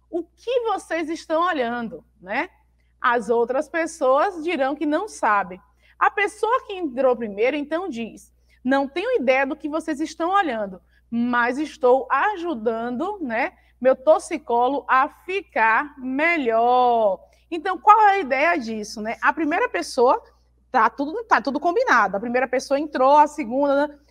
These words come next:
terceira, todo mundo olhou pra cima. Observem que as outras pessoas que estão em volta de você, principalmente se o pátio, ó, tiver cheio de crianças, de outras crianças, né, até de adultos, todo mundo fica curioso e, ó,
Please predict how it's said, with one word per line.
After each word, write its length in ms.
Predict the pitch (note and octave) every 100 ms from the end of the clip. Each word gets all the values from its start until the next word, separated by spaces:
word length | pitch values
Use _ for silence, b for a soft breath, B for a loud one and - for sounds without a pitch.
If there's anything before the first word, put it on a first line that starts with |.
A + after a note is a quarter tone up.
| b -
terceira, 560 | C#4+ C#4+ C4+ C4+ D#4
todo 300 | E4 F#4 F4+
mundo 160 | E4 E4
olhou 160 | D#4+
pra 160 | D#4+ F#4+
cima. 400 | - - F#3+ G3 _ b b -
Observem 880 | A4 F#4+ D#4 - C4 C#4 D4 A#3+
que 160 | A#3 G4+
as 360 | G#4 G4+ B3+ C#4+
outras 500 | G4+ C#5 A#4 G#4+ G#4+
pessoas 420 | D4+ C#4+ B3 B3
que 100 | C4
estão 260 | - C#4+
em 100 | D#4
volta 260 | A#3+ A#3 A#3+
de 100 | A#3
você, 200 | G#3+ A3+
principalmente 600 | A#3 D4+ D4+ C#4 A#3 A#3+
se 140 | - F4
o 60 |
pátio, 460 | - A3 G#3+ - A3
ó, 180 | C4 A#4 - _ _ _
tiver 380 | - A#3+ G#3+ A3+
cheio 800 | - - - D#4 F4+ G#4 D4 G#3+
de 120 | A3
crianças, 540 | A3 G#3+ F#3+ A3 A3
de 100 | G3+
outras 460 | A3+ B3 C#4+ A#3+ A#3
crianças, 600 | A#3+ F#3+ G3+ A#3+ - F#3+
né, 140 | G3+
até 340 | C4+ D#4+ C#4 D4
de 100 | C#4
adultos, 360 | A3+ A#3 - _ b b _
todo 260 | G#4 B4 G#4
mundo 180 | G4 F4
fica 260 | F4 F#4+
curioso 500 | F4+ F4 C#4+ D#4 E4
e, 40 | D4+
ó, 240 | F#4+